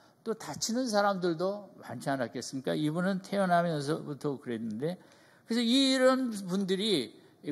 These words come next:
구걸로 생존을 유지하기 위하여 세 군데가 가장 그래도, 어, 돈이 잘 들어오는 곳인데, 그, 그 중에 하나가 이제 대로, 어, 그 바디메오가 앉아있던 여리고성으로 내려가는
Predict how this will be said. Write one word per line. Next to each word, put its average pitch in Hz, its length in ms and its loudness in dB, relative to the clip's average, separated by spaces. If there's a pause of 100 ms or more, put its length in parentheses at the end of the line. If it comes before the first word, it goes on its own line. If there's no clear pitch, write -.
구걸로 247 760 4
생존을 220 600 -2
유지하기 160 600 2
위하여 151 440 4 (300)
세 233 320 0
군데가 233 540 2
가장 262 560 0 (220)
그래도, 139 560 0
어, 120 220 0
돈이 131 320 0
잘 123 280 2
들어오는 113 440 -4
곳인데, 139 600 -4 (440)
그, 208 140 0 (140)
그 - 140 -8
중에 262 380 0 (220)
하나가 202 1000 2
이제 143 360 0
대로, 143 640 4 (300)
어, 113 560 4
그 117 240 -2
바디메오가 143 840 4
앉아있던 131 560 -2
여리고성으로 190 800 2
내려가는 180 600 -2